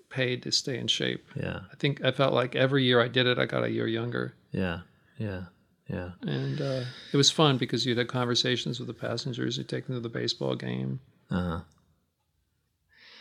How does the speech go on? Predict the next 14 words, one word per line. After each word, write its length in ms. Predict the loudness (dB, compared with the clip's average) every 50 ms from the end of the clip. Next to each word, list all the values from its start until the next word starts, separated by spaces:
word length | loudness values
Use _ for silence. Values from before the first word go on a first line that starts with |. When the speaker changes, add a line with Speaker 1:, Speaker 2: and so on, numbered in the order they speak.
| -20 -20 -20 -20 _ _ _ _ 0
Speaker 2:
Well, 340 | 4 6 6 6 6 4 0
I 80 | -2 -2
think, 280 | 0 2 0 2 2 2
um, 380 | 2 2 0 -2 -4 -6 -8 -12 -16 _ _ _ _ _ _ _ _ _ _ _ _ _ _ _ _ _ _ _ _ _ -20 -20 -20 -18 -20 -20 -16 -4 2
I 40 | 6
think 140 | 6 8 8
it's 100 | 6 2
hard 680 | 0 0 4 6 6 8 8 8 8 8 6 4 -2 0
to 200 | 0 2 2 0
convince 920 | 0 0 0 0 0 0 0 2 2 0 2 2 2 2 2 2 0 -2 -6 -16 _ _ _ _ _ _ _ _ _ _ _ _ _ _ _ _ _ _ _ _ _ _ _ _ _ _ _ _ _ _ -20 -10
people 680 | -2 0 0 0 0 0 -2 -2 -2 -2 -4 -4 -6 -10 -16 _ _ _ _ _ _ _ _ _ _ _ -20 _ _ _ _ _ _
that 840 | -10 -10 -8 -6 -4 -2 0 0 0 0 -2 -4 -4 -4 -4 -4 -4 -6 -14 _ _ _ _ _ _ _ _ _ _ _ _ _ _ _ _ _ _ _ _ _ _ _ -20 -20 -20 _ _ _ _ _ _ -8
more 360 | -4 -4 -2 -2 -2 -2 0
work 400 | 0 2 2 2 2 0 -2 -12